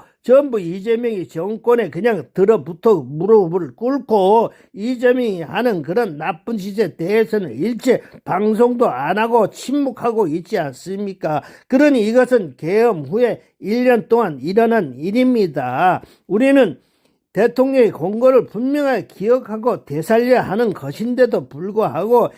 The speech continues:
이재명의 반란 정권이 자기네 마음대로 노골적으로 인민 독재로 가는 길을 그대로 보고 있지 않습니까? 그렇지만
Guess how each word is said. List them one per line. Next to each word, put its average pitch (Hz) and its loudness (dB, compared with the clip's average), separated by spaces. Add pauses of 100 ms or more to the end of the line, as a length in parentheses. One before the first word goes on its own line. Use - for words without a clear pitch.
(160)
이재명의 226 0
반란 220 2
정권이 185 -4
자기네 214 -2
마음대로 226 2 (160)
노골적으로 240 2 (160)
인민 247 0
독재로 208 0
가는 208 -2
길을 247 2 (160)
그대로 269 4
보고 226 -2
있지 170 -8
않습니까? 175 -4 (360)
그렇지만 151 -2